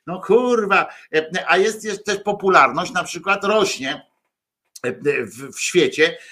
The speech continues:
e, również, e, ilość, e, przestępców seksualnych, e, frustratów różnych, więc może,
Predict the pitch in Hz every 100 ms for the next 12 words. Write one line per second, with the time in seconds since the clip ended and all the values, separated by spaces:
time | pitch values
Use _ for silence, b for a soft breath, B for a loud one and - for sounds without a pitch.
0 | B 139 - 180 175 175 110 156 175 -
1 | 175 - 160 156 143 143 143 143 143 143
2 | 139 139 139 139 139 139 139 156 135 131
3 | 156 - - 156 - B B 135 - -
4 | - 147 - 151 151 - 143 - 143 -
5 | - 151 139 131 127 113 B B - 143
6 | 143 143 - 175 170 - 147 165 156 151
7 | 147 151 131 135 - b b 156 160 147
8 | 156 226 277 175 135 -